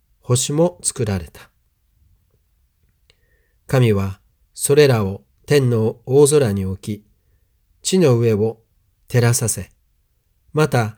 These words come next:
昼と夜を治めさせ、光と闇を分けるようにされた。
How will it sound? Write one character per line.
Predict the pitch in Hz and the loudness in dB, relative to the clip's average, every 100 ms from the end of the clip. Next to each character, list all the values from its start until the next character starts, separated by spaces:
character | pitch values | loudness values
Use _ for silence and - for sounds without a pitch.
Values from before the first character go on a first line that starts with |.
| _ | _
昼 | - 170 190 | -4 2 2
と | 190 120 107 | 2 0 0
夜 | 113 151 123 | 2 2 4
を | 98 - 107 | 0 -4 -4
治 | 117 | -2
め | 117 | -4
さ | 107 107 | -4 -6
せ、 | - 90 _ _ _ _ _ _ _ _ _ _ _ _ _ | -8 -12 _ _ _ _ _ _ _ _ _ _ _ _ _
光 | - - 123 117 | -8 -2 0 -2
と | 113 104 - _ - | -4 -8 -10 _ -6
闇 | 113 127 147 | 0 2 2
を | 113 92 | 2 0
分 | 95 | -4
け | - | -4
る | 147 | 0
よ | 117 101 | 0 0
う | |
に | 123 | -2
さ | 107 90 | -6 -8
れ | 87 | -12
た。 | - 104 | -12 -16